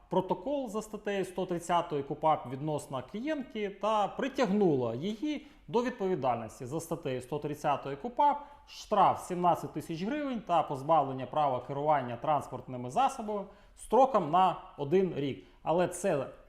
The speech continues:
рішення суду було незаконно, захисниками була підготовлена та подана апеляційна скарга до апеляційного суду.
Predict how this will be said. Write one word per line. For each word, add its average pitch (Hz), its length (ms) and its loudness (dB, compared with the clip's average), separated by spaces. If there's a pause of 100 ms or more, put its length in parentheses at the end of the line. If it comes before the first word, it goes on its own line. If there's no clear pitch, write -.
(140)
рішення 156 440 0
суду 143 260 -4
було 165 280 2
незаконно, 269 760 -2
захисниками 175 680 -2
була 147 220 -2
підготовлена 147 720 -2
та 127 140 -8
подана 131 480 -2
апеляційна 151 640 -4
скарга 127 440 0
до 131 140 -4
апеляційного 135 720 -6
суду. 240 440 -8